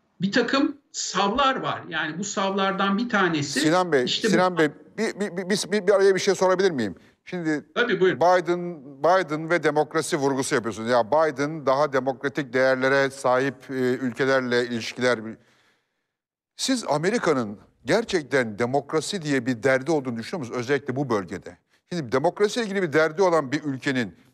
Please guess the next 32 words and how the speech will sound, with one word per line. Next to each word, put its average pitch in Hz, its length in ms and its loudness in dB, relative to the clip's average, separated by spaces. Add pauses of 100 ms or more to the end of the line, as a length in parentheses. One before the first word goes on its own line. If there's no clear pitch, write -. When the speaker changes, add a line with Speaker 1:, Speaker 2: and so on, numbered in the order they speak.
(160)
Speaker 2:
mesela 139 480 2 (260)
Mısır'la 143 760 2
ne 214 160 -2
işi 151 180 0
olabilir? 98 540 -6 (880)
Mısır 196 440 0 (420)
bizden 190 360 -2
çok 185 280 0
daha 180 160 4
makbul 208 440 0
bugün 147 140 -2
Amerika'nın 127 440 0
gözünde. 110 460 -2
Başında 156 600 0
darbeyle 160 460 2
iş 131 140 -4
başına 120 260 -2
gelmiş 113 440 -2
bir 147 200 -2
lider 135 280 2
var. 80 200 -8 (460)
Devirdiği 214 600 2
kişi 208 280 -2
şuydu 208 360 0
buydu 208 180 0
önemli 208 300 2
değil 233 140 -2
ki. - 160 -6
Sonuçta 202 520 0
seçilmiş 180 540 -4
birisiydi. 135 540 -2 (300)
Ve 208 260 4